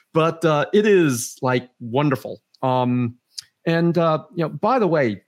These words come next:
then you popped out to me that, uh, it's now two hundred million dollars of research funding. You know, last I checked, it was maybe, what, a hundred thirty in the prior year. Um,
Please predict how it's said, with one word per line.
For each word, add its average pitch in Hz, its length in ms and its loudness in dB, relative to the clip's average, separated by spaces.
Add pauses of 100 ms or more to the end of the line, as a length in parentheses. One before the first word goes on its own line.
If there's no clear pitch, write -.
then 202 160 2
you 208 80 0
popped 151 320 -4
out 135 280 -2
to 143 80 -6
me 135 160 0
that, 123 260 -2
uh, 110 420 0
it's 131 140 -10
now 123 160 -4
two 170 240 -4
hundred 160 200 -2
million 139 260 -2
dollars 131 260 -2
of 98 80 -6
research 143 300 -8
funding. 185 400 -2
You 131 80 -6
know, 117 100 0
last 139 260 -2
I 131 100 -2
checked, 123 300 -8
it 123 40 -6
was 104 140 -6
maybe, 107 220 -2
what, 104 160 -4
a 92 80 -4
hundred 113 360 -4 (100)
thirty 120 380 -2
in 120 100 0
the 110 60 -2
prior 120 360 -2
year. 131 440 0 (520)
Um, 139 280 -2